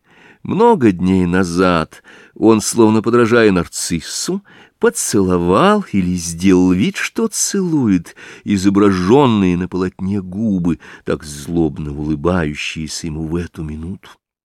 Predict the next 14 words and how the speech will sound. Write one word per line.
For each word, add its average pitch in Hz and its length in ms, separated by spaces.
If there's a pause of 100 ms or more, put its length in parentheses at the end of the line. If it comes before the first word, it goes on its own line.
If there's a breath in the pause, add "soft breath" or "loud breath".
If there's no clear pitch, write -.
(960)
Утро 123 520
за 110 180
утром 123 400
он 120 120
приходил 113 560
сюда — 117 680 (360 soft breath)
и 107 100
подолгу 120 440
простаивал 139 880
перед 135 240
портретом, 117 680 (220 loud breath)
дивясь 90 680
его 143 160
красоте - 680